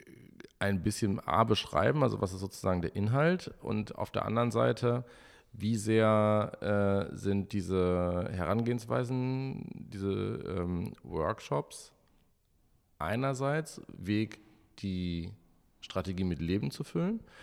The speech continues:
andererseits aber auch die Strategie praktisch zu den Menschen zu bringen, äh, dass es halt nicht einfach nur, äh, eine schöne halbe din A vier Seite ist, die irgendwo auf irgendeiner Webseite steht oder in irgendeinem Prospekt steht.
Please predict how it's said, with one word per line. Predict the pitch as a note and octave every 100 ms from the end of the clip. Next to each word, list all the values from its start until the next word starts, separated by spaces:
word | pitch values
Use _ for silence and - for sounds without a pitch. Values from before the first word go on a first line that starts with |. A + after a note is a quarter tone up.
| -
andererseits | - G2 B2 B2 A#2 B2 -
aber | A#2 A#2
auch | A#2+
die | -
Strategie | - A2 G#2 G#2+ G#2+ G#2+
praktisch | - C#3 - G#2+ - G2+ G#2+ B2 - -
zu | -
den | G2+ G2
Menschen | A2+ A#2 G#2
zu | - F#2+
bringen, | F2 F#2+ A2 C3+ C#3+ -
äh, | - G2 F#2
dass | E2+
es | F#2 G2
halt | F2+
nicht | G2+ G2+
einfach | G2+ G2 G2
nur, | G#2 G#2 G#2 G#2 G#2 G#2 G2
äh, | F#2+ F#2+ F#2+
eine | F#2 G2 F#2+
schöne | F2+ G#2+ F#2+
halbe | G2+ F#2+
din | F#2+
A | F#2+
vier | - G#2
Seite | F#2+ F#2+ F#2+
ist, | F#2+ F#2+ -
die | -
irgendwo | G2 F#2+ F2+
auf | E2+ F2+
irgendeiner | F2+ D#2 F2
Webseite | F#2+ - D#2 D2 -
steht | F2+ F2+
oder | - E2
in | D2
irgendeinem | F2 D#2+
Prospekt | D#2+ E2 - F2
steht. | - -